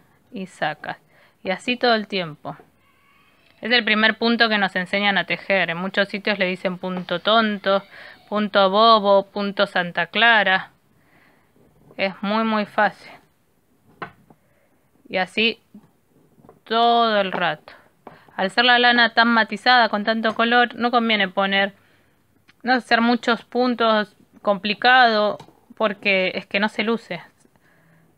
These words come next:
No se ve bien el punto. Si fuera una lana lisa, sí, pero al ser matizada, lo que se luce es la lana. Entonces, para esta lana ya va bien hacer el,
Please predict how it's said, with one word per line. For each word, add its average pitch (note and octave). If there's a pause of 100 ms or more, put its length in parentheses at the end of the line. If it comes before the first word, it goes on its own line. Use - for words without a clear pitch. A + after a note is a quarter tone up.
(200)
No G3+
se G#3
ve G#3+
bien G#3+
el G3
punto. G3
Si -
fuera G#3
una G#3+
lana G#3+
lisa, A#3+
sí, G#3+
pero F#3
al F3+
ser A3+
matizada, A3
lo G3
que F#3+
se G3+
luce G#3+
es G3+
la G3
lana. F3+
Entonces, F#3 (1200)
para F#3
esta F#3
lana G3+
ya G3
va F#3+
bien G3
hacer F#3+
el, E3+